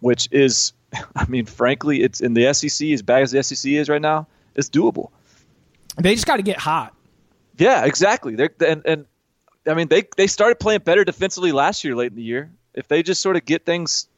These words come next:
Speaker 1: heading in the right direction on that side of the ball, the offense is going to get, get,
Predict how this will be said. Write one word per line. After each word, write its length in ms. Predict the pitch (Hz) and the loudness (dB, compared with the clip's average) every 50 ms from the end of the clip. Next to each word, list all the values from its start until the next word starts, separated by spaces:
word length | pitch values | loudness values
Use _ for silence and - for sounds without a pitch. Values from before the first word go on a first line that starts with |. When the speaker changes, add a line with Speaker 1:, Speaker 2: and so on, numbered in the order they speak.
| _ _ _ _ _ _ _ _ _ _ | _ _ _ _ _ _ _ _ _ _
Speaker 1:
heading 220 | - 135 151 160 165 | -4 -2 -2 0 0
in 60 | 156 | 0
the 80 | 143 | 2
right 140 | 147 156 147 | 2 2 2
direction 340 | - 131 139 151 151 - 151 | 2 2 0 0 0 0 -2
on 40 | 139 | -2
that 80 | 143 | 0
side 140 | - - 147 | 2 2 2
of 40 | 135 | 0
the 40 | 123 | 2
ball, 320 | 98 135 147 151 131 113 110 | 2 4 4 4 4 2 2
the 120 | 117 113 | 0 2
offense 440 | - 131 185 226 - 220 180 - - | 2 2 0 0 0 -4 -4 -4 -6
is 140 | 131 98 - | -8 -8 -6
going 360 | - 123 127 151 165 151 120 | -2 -2 0 0 0 -2 -4
to 120 | - 123 | -6 -8
get, 240 | 104 - 127 131 - _ _ _ _ - | -6 -4 -4 -4 -4 _ _ _ _ -6
get, 140 | 143 139 | -6 -6